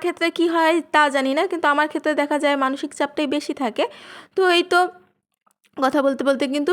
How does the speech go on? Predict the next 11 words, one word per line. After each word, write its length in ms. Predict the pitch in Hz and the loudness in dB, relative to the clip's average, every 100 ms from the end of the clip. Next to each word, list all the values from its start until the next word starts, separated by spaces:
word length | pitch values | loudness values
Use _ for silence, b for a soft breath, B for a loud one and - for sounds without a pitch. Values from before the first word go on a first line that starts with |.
| 359 | 2
প্রায় 180 | 254 247 | 2 2
অনেকগুলা 320 | 233 254 277 269 | 0 0 0 0
কাপড়ে 260 | 262 285 285 269 | 0 -2 -2 -2
গুছায় 280 | 269 277 254 | -2 0 0
নিছি। 200 | 254 370 466 320 | 0 0 0 2
তারপরও 380 | 285 285 294 427 B B B | 0 2 0 0 B B B
ওই 80 | 311 | 0
যে 40 | 311 311 | 2 2
বললাম 200 | 320 339 415 | 2 2 2
না, 60 | 311 269 - 254 | 2 -2 -8 -2
মানসিক 340 | 262 277 320 | 0 0 -4